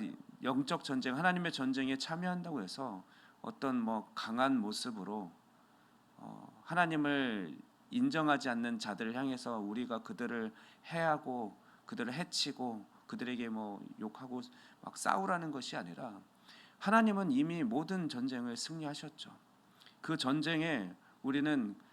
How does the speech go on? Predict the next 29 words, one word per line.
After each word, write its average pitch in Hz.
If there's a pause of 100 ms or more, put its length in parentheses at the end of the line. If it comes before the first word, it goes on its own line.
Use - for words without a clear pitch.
(140)
그 131
승리한 220
소식을 131
전하면 123
되고 113 (300)
이미 151
하나님이 165
치신 185
것을 131
가면서 123 (280)
전리품을 143
취하면 160
됩니다. 110
전리품을 180
취하는 202
것은, - (640)
어, 82
복음을 170
전함으로써 143
그들이 135
주께로 147 (280)
돌아오고 101
하나님의 156
승리를 147
그들도 113
인정하게 135
하는 143
것입니다. - (1600)
어, -